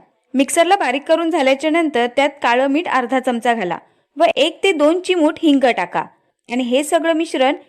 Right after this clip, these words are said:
एकजीव करून घ्या. आता जे चूर्ण तुमचं तयार झालेलं आहे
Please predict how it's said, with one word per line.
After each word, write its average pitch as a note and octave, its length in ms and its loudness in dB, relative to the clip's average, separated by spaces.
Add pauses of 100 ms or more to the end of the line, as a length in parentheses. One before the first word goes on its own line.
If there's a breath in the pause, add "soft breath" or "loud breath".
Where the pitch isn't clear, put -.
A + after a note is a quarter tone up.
(140 soft breath)
एकजीव B3+ 380 0
करून G3 300 -2
घ्या. F#3 160 -6 (480)
आता D#4 260 -2
जे D4 220 0
चूर्ण D4+ 420 -2
तुमचं D4 320 0
तयार B3+ 240 2
झालेलं C4 380 0
आहे A#3+ 300 -2